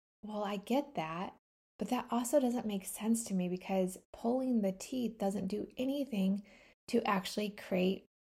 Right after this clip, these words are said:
room." And so I didn't have all the resources that I have now. So then what I knew was, "Hey, let's start doing craniosacral of the mouth. Let's see if we can do some mouth work and to actually create space here."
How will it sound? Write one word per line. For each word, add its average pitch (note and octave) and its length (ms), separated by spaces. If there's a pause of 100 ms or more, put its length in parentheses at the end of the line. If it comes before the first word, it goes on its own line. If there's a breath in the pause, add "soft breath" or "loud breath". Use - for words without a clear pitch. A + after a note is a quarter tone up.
(140)
room." A#3 540 (600 loud breath)
And C4 140
so C#4 360
I D4 140
didn't E4 320
have B3 400
all G#3+ 180
the G#3 120
resources F#3+ 560
that F#3 140
I F3+ 80
have F3 540
now. G3+ 520
So G3 220
then A3 480
what G3 120
I F#3+ 140
knew F3+ 260
was, G#3 340 (400 loud breath)
"Hey, C#4 220
let's F#3+ 280
start B3 260
doing G3 260
craniosacral G3 760
of G3+ 80
the A3+ 80
mouth. B3 360
Let's G3 280
see B3 440 (300 loud breath)
if G3 160
we G#3+ 160
can A#3 200
do G#3+ 120
some G3 320
mouth A#3+ 400
work F#3 440
and G3 160
to A#3 220
actually F#3 480
create F#3+ 600
space - 480
here." - 360